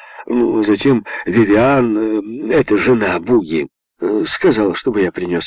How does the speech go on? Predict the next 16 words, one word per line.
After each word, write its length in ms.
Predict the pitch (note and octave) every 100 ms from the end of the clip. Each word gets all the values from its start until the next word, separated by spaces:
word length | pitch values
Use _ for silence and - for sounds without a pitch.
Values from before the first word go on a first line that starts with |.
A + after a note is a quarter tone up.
| -
мясо, 460 | G#2+ D3+ D3 -
и 100 | G#2
она 280 | G2 G#2+ A2
вечером...» 600 | F#2 A#2+ A2+ - G#2 F#2+ - - - -
«Да-да-да-да». 760 | - - B2+ D#2+ B1+ A1+ A1+ G1+ G#1 A1 G#1 - -
Клей 340 | G#2 E2+ C#2
вздохнул, 540 | - F#2 - F3+ E3+
вероятно, 440 | G2+ D#2+ D#2+ - E2
проклиная 500 | B2 - F#2 D#2 C#2
себя 200 | - -
за 120 | -
то, 120 | -
что 240 | G2+ - E2+ - -
открыл 440 | - - - A2+ F2+
этот 240 | D#2+ -
клапан. 420 | - C2+ - D2